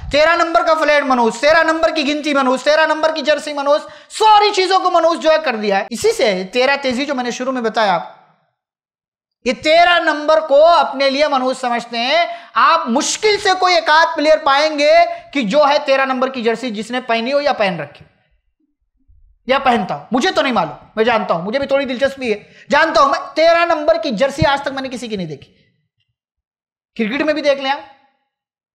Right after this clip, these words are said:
क्रिकेट में देखें, कोई तेरह नंबर की जर्सी पहनता है? एक से दो, तीन, चार, पांच आप पूरा गिनते चले जाएं, सौ तक पहुंच जाएंगे, नंबर मिल जाएगा आप,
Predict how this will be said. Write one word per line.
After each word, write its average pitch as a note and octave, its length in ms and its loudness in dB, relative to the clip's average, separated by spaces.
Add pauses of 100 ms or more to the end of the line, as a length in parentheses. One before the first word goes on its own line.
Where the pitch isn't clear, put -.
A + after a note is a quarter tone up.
(480)
क्रिकेट F#3+ 220 -6
में A#3+ 120 -6
देखें, G3+ 340 -8
कोई B3 140 -8
तेरह B3 180 -2
नंबर B3 160 -2
की B3 100 -8
जर्सी A#3 240 -6
पहनता B3+ 280 -6
है? - 140 -8 (2500)
एक A3+ 180 0
से A#3 120 0
दो, A3+ 160 2
तीन, A3+ 200 -6
चार, A3 160 0
पांच A3 260 0
आप A3 140 0
पूरा A3 160 0
गिनते G3+ 260 -4
चले G#3 240 -4
जाएं, G#3+ 260 -2 (220)
सौ C4 180 0
तक C4+ 200 -2
पहुंच B3+ 180 0
जाएंगे, C4+ 300 -2
नंबर B3+ 260 0
मिल B3+ 160 0
जाएगा G#3 260 2
आप, - 220 -6